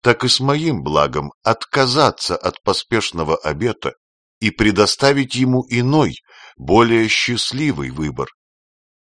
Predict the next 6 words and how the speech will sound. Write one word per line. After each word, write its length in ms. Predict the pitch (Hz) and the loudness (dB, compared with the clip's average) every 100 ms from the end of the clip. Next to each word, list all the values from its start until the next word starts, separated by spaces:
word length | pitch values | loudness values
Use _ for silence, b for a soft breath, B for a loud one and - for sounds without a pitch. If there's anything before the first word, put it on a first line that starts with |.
| - | -8
"Что 440 | - - - 104 | -6 -4 4 4
не 160 | 113 117 | 4 2
такое 640 | - 131 - 165 131 87 | 4 4 6 6 6 6
сделал 580 | 73 64 82 101 95 90 | 2 -2 2 2 2 0
мой 320 | 90 95 95 | 0 0 2
сын?" — 460 | - - 151 95 | 2 2 2 0